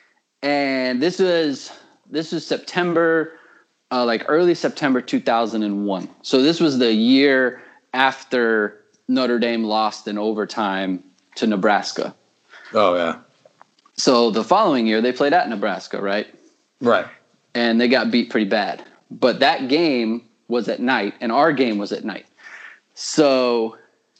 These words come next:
Speaker 1: we play the game. We won, like, thirty-eight to twenty, whatever. And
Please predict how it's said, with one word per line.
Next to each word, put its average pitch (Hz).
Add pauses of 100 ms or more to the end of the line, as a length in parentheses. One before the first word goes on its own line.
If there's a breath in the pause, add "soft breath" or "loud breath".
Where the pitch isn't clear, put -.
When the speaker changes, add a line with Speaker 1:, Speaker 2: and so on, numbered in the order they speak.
(1200)
Speaker 1:
we 147
play 185
the 175
game. 139
We 139
won, 127
like, 107
thirty-eight 104
to 95
twenty, 98
whatever. 95 (380 loud breath)
And 123